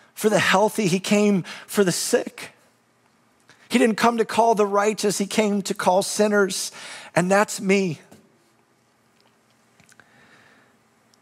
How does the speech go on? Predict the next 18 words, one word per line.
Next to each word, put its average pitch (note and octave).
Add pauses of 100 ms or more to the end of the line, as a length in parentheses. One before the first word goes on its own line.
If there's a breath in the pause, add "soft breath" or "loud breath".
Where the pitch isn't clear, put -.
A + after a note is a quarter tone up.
(180)
You F3
might F3
have D#3
thought - (920)
that A#2+
it A#2+
doesn't C#3
matter C#3
what C#3
you B2+
do C3 (1400 soft breath)
as A#2
long D3+
as D3
you're D3
not C3+
hurting D3+
anybody. C3+